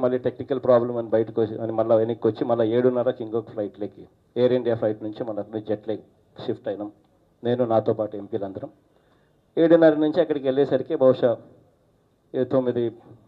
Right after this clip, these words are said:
ముక్కాలో పదో అయింది. వెళ్ళిన వెంటనే ప్రధానమంత్రితో appointment ఉందని చెప్పి ప్రెస్కి అందరికీ కూడా పది గంటలకల్లా అందరికీ కూడా చెప్పడం జరిగింది. తర్వాత I think నేను పదకొండు గంటలకు ఎప్పుడో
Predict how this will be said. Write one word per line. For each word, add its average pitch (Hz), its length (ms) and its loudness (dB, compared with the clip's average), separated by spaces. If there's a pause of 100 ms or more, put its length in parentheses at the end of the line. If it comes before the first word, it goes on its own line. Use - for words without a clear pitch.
(140)
ముక్కాలో 113 400 -2
పదో 110 340 2
అయింది. 104 260 -10 (1000)
వెళ్ళిన 170 320 4
వెంటనే 180 360 6
ప్రధానమంత్రితో 160 680 4
appointment 143 540 0
ఉందని 131 220 -6
చెప్పి 127 180 -6
ప్రెస్కి 131 400 -6
అందరికీ 120 320 -4
కూడా 127 220 -4 (880)
పది 131 140 4
గంటలకల్లా 131 480 0
అందరికీ 117 280 -4
కూడా 120 240 -2
చెప్పడం 104 280 -10
జరిగింది. 104 400 -10 (1160)
తర్వాత 196 320 4
I - 60 2
think 180 180 -2
నేను 160 100 2
పదకొండు 143 340 0
గంటలకు 135 340 -4
ఎప్పుడో 127 220 0